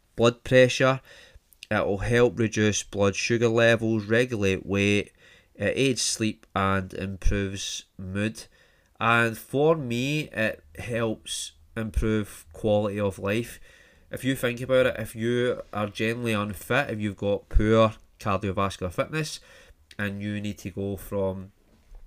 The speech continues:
a car park into Asda to go and get your shopping, and you're breathing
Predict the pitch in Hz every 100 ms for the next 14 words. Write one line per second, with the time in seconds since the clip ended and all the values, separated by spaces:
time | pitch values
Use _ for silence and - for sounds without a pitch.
0 | - - 123 - 113 107 - 113 107 -
1 | - - - - _ 98 101 107 - 104
2 | 98 95 95 92 - 104 120 151 156 117
3 | 104 101 95 - - 120 131 135 151 -
4 | _ _ 101 104 101 101 98 104 113 110
5 | 110 104 95